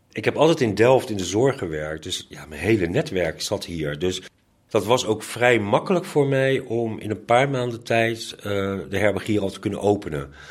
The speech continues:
Terwijl je ziet dat mijn collega-ondernemers toch eerst het hele, heel nieuw netwerk op moeten bouwen.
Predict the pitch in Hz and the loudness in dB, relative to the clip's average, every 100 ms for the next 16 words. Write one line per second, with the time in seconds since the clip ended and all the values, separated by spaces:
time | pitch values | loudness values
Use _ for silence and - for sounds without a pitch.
0 | - - _ 98 87 85 101 98 98 92 | -20 -20 _ 2 4 4 2 2 4 4
1 | - 90 107 135 101 110 110 107 104 107 | 4 4 6 4 2 2 4 4 4 4
2 | 104 - 104 78 95 104 - 92 95 95 | 0 -2 -4 -2 0 0 0 -2 0 0
3 | 87 92 107 107 98 98 123 - 80 82 | 0 0 0 2 2 2 2 2 0 -2
4 | 82 85 82 76 76 76 82 | -10 -12 -10 -4 0 0 -2